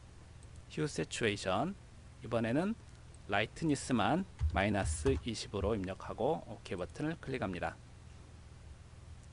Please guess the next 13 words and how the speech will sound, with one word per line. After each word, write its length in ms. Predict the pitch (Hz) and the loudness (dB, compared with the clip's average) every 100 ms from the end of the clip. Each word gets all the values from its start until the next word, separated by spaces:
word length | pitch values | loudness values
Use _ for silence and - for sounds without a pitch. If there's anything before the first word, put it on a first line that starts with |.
| - - - - - | -16 -18 -16 -14 -6
필터, 580 | 151 147 135 107 170 208 - - | -6 0 6 8 8 4 -6 -12
가우션 480 | - 95 110 139 135 | 0 2 4 4 4
블러를 440 | 117 110 98 143 180 | 4 4 4 2 0
똑같은 400 | - - 170 - | -2 0 2 2
옵션으로 720 | 113 - 123 113 98 131 180 | 2 2 2 4 4 4 2
적용하고 760 | - 104 104 92 92 87 139 190 - - - - - - - - - - | -2 -4 -4 -4 0 4 4 2 -6 -16 -16 -16 -12 -10 -10 -10 -12 -10
컨트롤 400 | - 170 - 170 - | -2 -2 4 4 4
A를 240 | 107 113 | 2 4
눌러 360 | 120 104 107 139 | 4 2 4 2
선택, 480 | - 147 - 131 165 - | 2 0 2 2 2 -2
컨트롤 400 | - 156 - 143 | -6 -2 2 2
C 220 | - 151 | 2 0
복사, 580 | - 101 - 95 110 170 | -2 -4 0 4 4 4